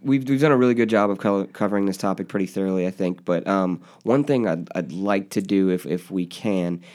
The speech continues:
is are there any, um, are there any, like, measures or tips maybe that we recommend taking, um, you know, just a-, as brands are thinking about their crisis communication plans? What's maybe one big thing, you know, we could probably talk for a while on this, but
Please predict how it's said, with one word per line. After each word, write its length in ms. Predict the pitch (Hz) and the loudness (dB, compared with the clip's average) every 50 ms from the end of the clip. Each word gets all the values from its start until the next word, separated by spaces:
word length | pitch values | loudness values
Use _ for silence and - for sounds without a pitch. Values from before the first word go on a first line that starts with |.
| - - - | -20 -8 -2
is 320 | - 98 104 98 95 - - _ _ _ - - - - | -2 0 0 0 -4 -6 -10 _ _ _ -20 -16 -6 -4
are 100 | 113 113 | -2 0
there 180 | 113 127 127 - | 2 2 0 2
any, 340 | 135 147 151 151 143 131 120 - | 2 2 4 4 4 2 2 2
um, 480 | 104 107 101 95 90 90 85 82 - - _ - | 0 0 0 0 -2 -2 -4 -6 -8 -12 _ -10
are 80 | - 101 | -6 -2
there 120 | 110 120 | 0 2
any, 200 | 127 131 127 117 | 2 2 2 2
like, 200 | 107 98 87 - | 0 0 -2 -2
measures 600 | 107 107 110 117 123 113 113 113 113 113 110 98 | 0 0 2 2 2 2 2 2 2 2 2 0
or 80 | 98 90 | -2 -4
tips 420 | 87 - - 131 113 - - - | -6 -4 -2 -2 -2 -2 -4 -4
maybe 480 | 113 107 104 104 98 101 101 95 92 - - - - - - _ | -2 -2 0 0 0 0 0 0 -2 -4 -10 -20 -20 -20 -12 _
that 160 | - 92 80 | -4 -2 0
we 120 | 95 107 107 | 0 2 2
recommend 640 | 104 107 104 101 - 104 101 98 98 98 98 90 | 2 2 0 0 -2 -2 0 0 0 0 -2 -2
taking, 500 | - 98 92 87 - 95 90 90 78 - | -2 -2 -4 -2 -2 -4 -4 -4 -4 -4
um, 420 | 85 92 90 87 85 82 85 - - | -4 -2 -2 -2 -4 -6 -6 -8 -8
you 80 | - 104 | -6 -4
know, 220 | 98 87 85 76 - - | -2 -2 -4 -6 -8 -10
just 300 | - 104 92 - - - - | -8 -8 -8 -10 -12 -12 -8
a-, 220 | 90 87 87 - 92 | -6 -6 -6 -6 -6
as 200 | 92 90 87 - | -6 -6 -6 -8
brands 400 | - _ - 95 92 90 90 87 | -10 _ -6 -4 -2 -2 -2 -4
are 40 | 82 | -4
thinking 300 | - 85 85 85 87 87 | -4 -4 -4 -4 -4 -4
about 200 | 85 87 80 - | -4 -4 -4 -6
their 100 | 78 - | -8 -8
crisis 320 | - 87 78 82 - - | -6 -6 -6 -8 -10 -10
communication 520 | - - 90 90 85 - 87 85 - 82 | -8 -6 -6 -6 -4 -4 -6 -6 -6 -8
plans? 380 | 87 - 92 87 87 87 82 - - - - - - - _ | -8 -6 -6 -4 -4 -4 -6 -8 -12 -20 -20 -20 -20 -10 _
What's 180 | - 113 110 - | -2 -2 -2 -2
maybe 340 | 113 - 104 113 107 98 107 | -4 -2 -2 0 0 0 0
one 340 | 101 98 101 104 101 101 95 | 0 0 0 0 0 0 0
big 180 | 95 95 87 | -2 -4 -4
thing, 400 | - - 90 90 87 87 87 92 98 | -4 -6 -6 -4 -4 -6 -8 -10 -10
you 60 | 90 | -10
know, 100 | 87 85 | -10 -10
we 160 | 80 87 90 | -10 -12 -12
could 160 | 85 92 - | -14 -14 -12
probably 200 | - 95 82 85 | -12 -12 -12 -12
talk 200 | - - 87 85 | -12 -12 -14 -14
for 120 | - - 78 | -14 -14 -14
a 40 | 78 | -12
while 320 | 82 90 87 92 85 85 | -8 -8 -6 -6 -6 -8
on 120 | 85 82 82 | -8 -10 -10
this, 180 | 80 85 85 | -12 -12 -12
but 180 | - - 87 - | -12 -10 -12 -12